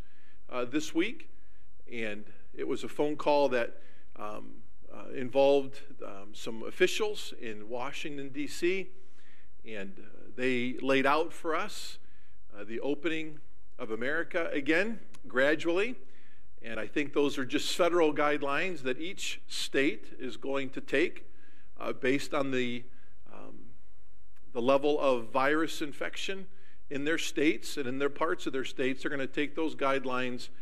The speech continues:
and apply them state to state. It was a really, really good meeting. Um, this week, um, I'm having a, uh, Zoom meeting, uh, with, uh, six area pastors,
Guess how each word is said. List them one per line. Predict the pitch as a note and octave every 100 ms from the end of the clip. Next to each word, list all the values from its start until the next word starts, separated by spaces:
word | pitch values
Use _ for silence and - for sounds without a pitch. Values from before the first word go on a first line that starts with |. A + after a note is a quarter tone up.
| - - -
and | C3+
apply | C3 - C#3 C3+
them | B2+ A#2+
state | - C#3+ B2+ -
to | A#2
state. | - C3+ G2+ E2 - - - - - -
It | C#3
was | A#2
a |
really, | C3 D#3+ D3+
really | D3 C3
good | B2 D#3
meeting. | D3+ D#3+ E3+ G#3+ - - - - -
Um, | - - G#2+ - - - - -
this | D#3 F#3+ -
week, | D#3+ F#3+ - - - -
um, | - A2 B2
I'm | C3+ C#3
having | C#3+ D3 C#3+ C#3+
a, | C#3+ C#3 B2+ B2 B2 - - - - -
uh, | G2+ A2+
Zoom | A2+ D3+ F3
meeting, | D#3+ D#3 E3+ A3+ - - - - - G#2
uh, | G2 G#2
with, | A#2+ C3+ - - - - - - - -
uh, | A2+
six | - - G3+ - -
area | D#3 D#3 D#3 D3
pastors, | - C3 C3+ - F#3+ G3 -